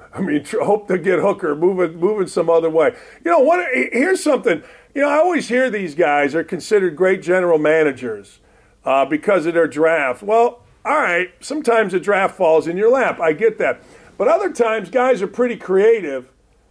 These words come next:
at getting, making moves that maybe we are not paying that much attention to. Now, we would pay attention to a fourth pick moving. And all of a sudden, coming up with some guys that really make your team better.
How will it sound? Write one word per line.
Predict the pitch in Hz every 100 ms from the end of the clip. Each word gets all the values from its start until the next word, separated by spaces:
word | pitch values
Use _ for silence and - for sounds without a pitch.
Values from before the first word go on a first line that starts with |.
| _ _
at | 165 180 175 151
getting, | 165 254 247 247 214 _ _ - - 185
making | 226 294 302 302 269
moves | 233 240 190
that | 196 165
maybe | 214 247 240
we | 214 175 254 233
are | 175 196
not | 208 220
paying | 160 208 202 -
that | 170 202 -
much | 240 240
attention | 220 - 226 - 247
to. | - 233
Now, | 226 190
we | 190
would | 196 240
pay | - 196
attention | 185 196 185 180
to | 160 180
a |
fourth | - 202 208 208
pick | 156 127
moving. | 127 123 123 - - - - -
And | 202
all | 269
of | 247
a |
sudden, | - 277 240
coming | - 233 220
up | 247 233
with | -
some | 208
guys | 214 240 196
that | 165
really | 220 220
make | 208 220 214
your | 156
team | - 247 214
better. | 147 123 -